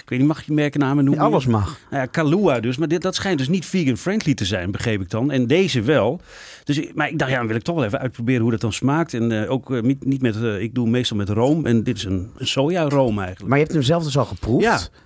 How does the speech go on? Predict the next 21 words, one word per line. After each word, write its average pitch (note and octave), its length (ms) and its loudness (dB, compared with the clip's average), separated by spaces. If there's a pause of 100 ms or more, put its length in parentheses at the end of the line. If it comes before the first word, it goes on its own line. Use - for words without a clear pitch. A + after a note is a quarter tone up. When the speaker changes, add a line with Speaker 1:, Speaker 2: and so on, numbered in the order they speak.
(260)
Speaker 1:
Ja, B2+ 380 -6
ik C#3+ 160 0
Speaker 2:
En D3 120 2
Speaker 1:
dacht, A#2+ 140 -6
Speaker 2:
om D3 140 4
Speaker 1:
ik D3+ 60 2
Speaker 2:
niet E3 240 2
al E3 140 2
te, C#3+ 160 -4
we - 80 -2 (180)
willen G2+ 260 2
natuurlijk F2 280 -2
niet A2 160 -4
al C#3+ 120 2
te - 120 -6
veel E2+ 160 -4
weggeven, F#2 440 -2
maar C#3 100 0
was E3+ 160 -2
hij G#3+ 100 0
lekker? F2 280 -2